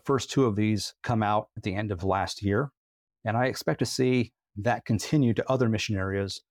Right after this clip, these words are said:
beyond position, navigation, and timing and electronic warfare that we saw earlier. So that concept is gonna expand across more of the Space Force and, and may look at achieving some manpower,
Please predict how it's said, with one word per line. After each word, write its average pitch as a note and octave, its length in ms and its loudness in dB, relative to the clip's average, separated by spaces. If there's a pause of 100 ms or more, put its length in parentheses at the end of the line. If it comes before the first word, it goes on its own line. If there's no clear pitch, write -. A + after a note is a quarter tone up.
(380)
beyond G#2+ 520 0
position, G#2+ 340 -2
navigation, G2 420 -2
and F2+ 80 -4
timing G2 460 -2
and G2+ 80 -8
electronic F#2 500 -4
warfare F#2 560 -2
that F2+ 80 -16
we F#2 80 -6
saw F2+ 360 -2 (180)
earlier. G#2 360 0 (640)
So G2 400 0 (240)
that A#2+ 260 0 (160)
concept C3 640 -2
is G#2 80 -6
gonna F#2+ 240 -4
expand G2 640 -2 (100)
across - 680 -2 (320)
more A#2 260 2
of A2 80 -2
the F#2+ 80 -4
Space B2 340 0
Force C#3+ 480 -4 (540)
and, C3+ 220 0
and C3 220 -2
may F3+ 380 -2 (160)
look C3 260 -2
at B2 400 0
achieving A2 420 0
some A#2 260 0
manpower, G#2+ 680 0